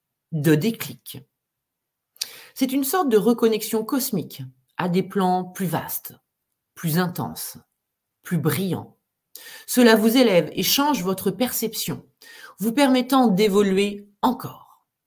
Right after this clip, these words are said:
Observez comme vos opinions,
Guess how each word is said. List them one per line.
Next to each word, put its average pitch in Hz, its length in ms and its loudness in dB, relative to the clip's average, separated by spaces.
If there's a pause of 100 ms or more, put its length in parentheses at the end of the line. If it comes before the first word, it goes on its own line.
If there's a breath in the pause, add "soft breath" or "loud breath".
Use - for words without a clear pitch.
(1300 loud breath)
Observez 302 640 0
comme 233 220 4
vos 175 320 0
opinions, 190 540 0